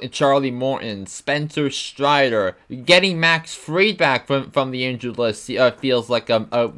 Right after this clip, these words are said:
feels like a, a gigantic deal there. The bullpen is, uh, has, has, has been, uh, uh, uh, has been, uh, solid at times as well. So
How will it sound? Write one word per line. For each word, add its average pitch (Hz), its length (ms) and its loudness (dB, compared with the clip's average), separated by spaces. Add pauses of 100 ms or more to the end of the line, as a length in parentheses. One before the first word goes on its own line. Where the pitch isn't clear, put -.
(100)
feels 123 260 -2
like 113 160 -2
a, 104 300 -2
a 120 140 -2
gigantic 110 880 -2
deal 107 320 0
there. 104 340 0 (200)
The 156 100 2
bullpen 196 480 6
is, 135 160 0
uh, 135 340 4
has, 135 200 0
has, 131 300 2
has 123 300 -2
been, 113 300 -10 (380)
uh, 127 280 4
uh, 127 120 -4 (180)
uh, 113 400 -2
has 127 240 0
been, 120 200 -10 (100)
uh, 127 160 4
solid 120 500 4
at 107 220 0
times 104 500 -2
as 98 180 -10
well. 110 300 4
So 101 400 0